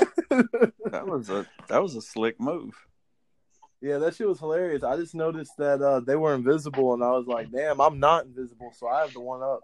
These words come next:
Speaker 1: <laughs>
Speaker 2: Yeah, that's true.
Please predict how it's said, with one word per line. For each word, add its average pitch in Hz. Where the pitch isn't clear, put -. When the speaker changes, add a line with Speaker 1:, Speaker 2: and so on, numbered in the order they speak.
Speaker 1:
<laughs> -
Speaker 2:
Yeah, 120
that's 117
true. 131